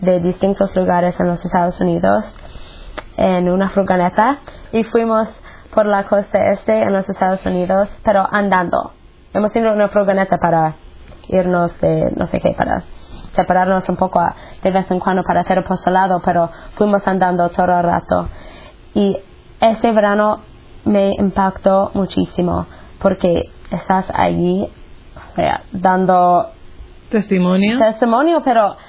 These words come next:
Speaker 1: también es como todo tu, tu día es rezar y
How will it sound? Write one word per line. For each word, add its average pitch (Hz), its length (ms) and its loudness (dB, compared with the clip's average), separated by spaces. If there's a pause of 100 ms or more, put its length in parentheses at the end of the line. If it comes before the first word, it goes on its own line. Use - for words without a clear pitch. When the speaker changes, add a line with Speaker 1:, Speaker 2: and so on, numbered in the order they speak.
(280)
Speaker 1:
también 247 440 2
es 302 140 -2
como 233 400 0 (280)
todo 240 300 2
tu, 202 280 -4 (180)
tu 220 280 -2 (120)
día 208 440 0
es 180 220 0 (380)
rezar 220 840 0 (400)
y 180 440 -2